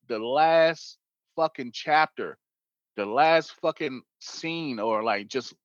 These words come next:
couple scenes before the end, it's just like,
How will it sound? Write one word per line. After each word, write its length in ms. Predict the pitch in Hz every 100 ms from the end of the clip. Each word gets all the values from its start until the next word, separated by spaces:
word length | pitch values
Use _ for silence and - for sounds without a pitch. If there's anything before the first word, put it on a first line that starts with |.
| _
couple 260 | - 175 165
scenes 220 | - 175
before 340 | 143 - 160 147
the 120 | 117 -
end, 360 | 151 156 107 - _ _ _ _
it's 160 | 143 139
just 260 | - 120 117
like, 280 | 90 69